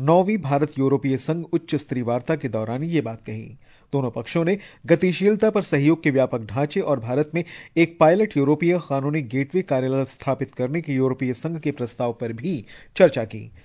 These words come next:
भारत और यूरोपीय संघ ने इस बात पर बल दिया कि प्रवासन और गतिशीलता रणनीति के महत्वपूर्ण आयाम हैं और इस क्षेत्र में सहयोग की अधिकतम क्षमताओं का उपयोग करने के उद्देश्य से आगे की गतिविधियों तथा कदमों पर विचारों का आदान प्रदान किया। दोनों पक्ष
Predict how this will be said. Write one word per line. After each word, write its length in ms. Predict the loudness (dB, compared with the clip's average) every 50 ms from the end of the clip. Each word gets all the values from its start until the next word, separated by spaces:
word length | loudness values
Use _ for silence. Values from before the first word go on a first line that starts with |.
| -10 -2
भारत 300 | 4 6 6 6 8 6
और 100 | 4 4
यूरोपीय 360 | 6 6 6 4 4 4 2
संघ 240 | 2 2 -2 -2 0
ने 120 | 0 0 0
इस 160 | 0 -2 2
बात 260 | 2 2 2 2 2 0
पर 100 | -2 0
बल 220 | 0 2 2 2
दिया 220 | 2 2 0 0 0
कि 180 | 0 -2 -4 -4
प्रवासन 500 | 0 0 0 2 2 2 2 0 -2 -4
और 260 | -2 0 -2 -2 0
गतिशीलता 680 | -2 -6 -6 -6 -6 0 2 2 2 4 2 0 0 0 -4 -20 -20 -12 -6
रणनीति 520 | 0 4 4 4 4 4 0 0 0 -2 -4
के 120 | -2 -2
महत्वपूर्ण 480 | -2 0 0 -2 -2 -4 -4 -4 -4 -4 -4
आयाम 340 | -4 -4 -2 0 0 0 0
हैं 180 | 0 0 -2 -2
और 180 | 0 0 0 0
इस 140 | 0 -4 -6
क्षेत्र 420 | -10 -8 -2 0 0 0 0 -2
में 120 | -4 -2 -4
सहयोग 480 | -2 -4 -4 -2 0 0 0 0 0 -2
की 120 | -4 -4 -4 -6 -20 -12 -2 2
अधिकतम 460 | 2 4 4 2 0 0 -4 -4 -4
क्षमताओं 520 | -4 -6 -4 -2 -2 0 0 0 0 0
का 100 | 2 2
उपयोग 320 | 0 0 2 0 -2 -2 -2
करने 280 | -6 -4 -2 -2 -4
के 100 | -2 -2
उद्देश्य 500 | -4 -4 -4 -2 0 0 0 0 0 -4
से 180 | -2 -2 -4 -6 -6 -10 -20 -20 -12 _ 4
आगे 240 | 4 4 6 4 2
की 160 | 0 0 -4
गतिविधियों 500 | -2 -2 -2 0 2 0 2 2 2 0
तथा 300 | 0 0 2 2 2 2 0 -6 -20 -14 _ 4
कदमों 260 | 4 4 4 4 0
पर 140 | 2 2 2
विचारों 380 | 2 2 2 2 2 2 2 2
का 160 | 0 -2 -2 0 0
आदान 280 | 0 2 2 0 0
प्रदान 300 | 0 -4 -4 -4 -6 -6
किया। 360 | -4 -2 -2 -2 -2 -4 -6 -12 _ _ _ -4 -2
दोनों 220 | -2 0 0 -2
पक्ष 320 | -4 -6 -6 -6 -2 -2